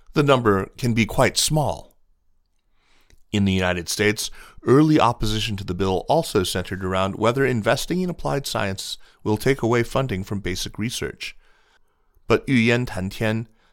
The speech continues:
thinks the investment in applied sciences, but Yu Yan Tantian thinks the investment in applied science is too little too late. If the manufacturing industry, the last link in the chain,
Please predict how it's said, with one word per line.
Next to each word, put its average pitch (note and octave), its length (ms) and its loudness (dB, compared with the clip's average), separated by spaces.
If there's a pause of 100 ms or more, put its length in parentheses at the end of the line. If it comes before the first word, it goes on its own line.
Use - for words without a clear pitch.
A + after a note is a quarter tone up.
thinks A#2+ 360 -2 (220)
the A2 400 2
investment A#2 720 0
in F2 260 -4
applied G2 420 -2
sciences, F#2 640 -4 (1500)
but - 180 2
Yu C#3 100 2
Yan A2+ 220 6
Tantian A2 640 -2 (140)
thinks B2 260 -4
the C3 80 0
investment C#3+ 560 -2
in D#3+ 80 -2
applied D3 340 -2
science B2 480 -2 (300)
is - 160 -2
too D#3 240 0
little C3+ 300 2
too A#2+ 200 -4
late. B2+ 420 -2 (720)
If - 220 2
the D3+ 80 2
manufacturing D3+ 680 4
industry, D3+ 500 2 (180)
the G2+ 100 -2
last A2 380 4
link B2 180 2
in A#2+ 60 2
the A#2 80 0
chain, C3 380 0